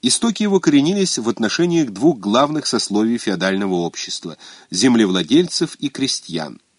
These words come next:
В конце шестнадцатого века корыстные интересы дворянства восторжествовали. Путы крепостной неволи связали миллионное русское крестьянство. Опричная буря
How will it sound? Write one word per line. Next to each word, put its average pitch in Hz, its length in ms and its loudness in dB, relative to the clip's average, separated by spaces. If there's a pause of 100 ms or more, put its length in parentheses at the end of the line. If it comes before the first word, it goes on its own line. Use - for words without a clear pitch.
(880)
В - 100 -18
конце 170 300 2
шестнадцатого 180 640 2
века 107 440 0 (220)
корыстные 135 460 2
интересы 107 420 0
дворянства 92 840 -2
восторжествовали. 123 1120 -4 (600)
Путы 156 300 4
крепостной 113 580 0
неволи 104 400 2
связали 117 560 0
миллионное 107 720 0
русское 85 400 -4
крестьянство. - 760 -10 (1400)
Опричная 160 600 4
буря 170 460 6